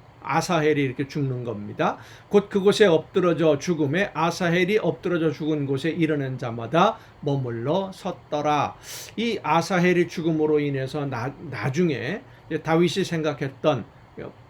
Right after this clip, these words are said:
그 이스보셋, 그러니까 사울의 후손들을 왕으로 세웠던, 어, 그 지파 사람들과 유다 지파가 하나가 되는 일에 큰 어려움을 또 겪게 됩니다. 그 다음에 이제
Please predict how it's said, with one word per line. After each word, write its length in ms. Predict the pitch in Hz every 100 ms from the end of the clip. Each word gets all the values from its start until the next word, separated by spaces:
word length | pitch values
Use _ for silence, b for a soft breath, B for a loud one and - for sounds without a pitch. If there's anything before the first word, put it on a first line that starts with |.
| -
그 300 | 143 127 -
이스보셋, 720 | 202 180 196 170 156 147 107 -
그러니까 240 | 139 147
사울의 600 | 143 190 185 175 185 190 B B -
후손들을 1120 | 208 196 170 156 160 151 151 151 160 180 175
왕으로 420 | 156 143 170 170
세웠던, 640 | 156 156 139 131 208 131 - B B B
어, 320 | - 104 131
그 220 | - 196 196
지파 320 | 196 - 180
사람들과 1000 | 190 160 147 135 135 123 147 156 160 160 B B
유다 280 | 175 180 170
지파가 480 | 151 - 160 151 156
하나가 500 | - 254 233 214 185
되는 320 | 170 165 139
일에 460 | 127 135 170 190 B B
큰 380 | - - 269 240 -
어려움을 720 | 156 170 165 135 127 127 101 -
또 300 | 185 135 98
겪게 400 | 131 131 - 160
됩니다. 520 | 117 90 90 - - - - -
그 140 | 143
다음에 540 | 113 135 143 127 120 131
이제 160 | 117